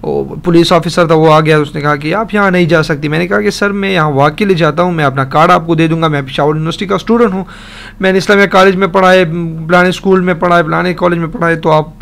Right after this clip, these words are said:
कार्ड्स मेरे जितने भी हैं आप रख लें, मैं यहाँ से निकल, निकलता हूँ, यहाँ से वापस अपने घर जाऊँगा। और उसने कहा कि नहीं, हाँ, मसला, मैंने कहा सर issue क्या है, मसला क्या है कि आप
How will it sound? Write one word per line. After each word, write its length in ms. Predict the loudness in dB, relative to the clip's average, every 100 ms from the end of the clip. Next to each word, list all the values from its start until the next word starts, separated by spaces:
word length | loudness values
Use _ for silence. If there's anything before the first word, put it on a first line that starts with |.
| -10 0
कार्ड्स 280 | 0 2
मेरे 200 | 0 0
जितने 220 | 0 -2 -2
भी 100 | 2
हैं 80 |
आप 160 | 2 2
रख 140 | 0
लें, 120 | 0 0
मैं 120 | 2
यहाँ 200 | 2 0
से 140 | -2
निकल, 340 | -4 -4 -6 -6
निकलता 380 | -6 -2 -2 0
हूँ, 160 | 0 2
यहाँ 180 | 2 0
से 120 | -2
वापस 420 | -2 -2 -4 -8 -18 -20 -16 -6
अपने 260 | -4 -2 -2
घर 220 | 0 0
जाऊँगा। 520 | 0 -4 -4 -8 -10 -12 -20 -20 -20 -6
और 80 | -2
उसने 160 | 0 2
कहा 140 | 2
कि 140 | 2
नहीं, 220 | 2 2 0
हाँ, 300 | 0 2 2
मसला, 320 | 0 -2 -2
मैंने 200 | -2 0
कहा 120 | 0
सर 160 | 2 0
issue 260 | 0 -2
क्या 200 | -2 -2
है, 180 | -2 -2
मसला 260 | -4 -2 -2
क्या 200 | -2 -2
है 120 | -2
कि 120 | -2
आप 260 | -2 -2